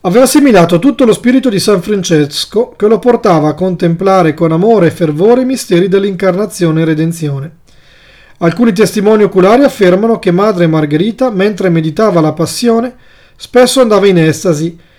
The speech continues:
che poi si interrote-, si interrompeva con un pianto a dirotto.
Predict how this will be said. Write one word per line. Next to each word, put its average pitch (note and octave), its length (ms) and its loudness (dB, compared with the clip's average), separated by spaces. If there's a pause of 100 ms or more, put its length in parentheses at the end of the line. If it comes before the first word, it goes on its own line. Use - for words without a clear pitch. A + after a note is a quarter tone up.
(200)
che B3+ 140 -4
poi F3+ 300 4
si A#3 140 -2
interrote-, G#3 680 2
si - 140 -6
interrompeva G3 800 0
con G3 160 0
un G#3 140 -2
pianto D#3+ 420 -2
a - 20 0
dirotto. D3+ 500 -6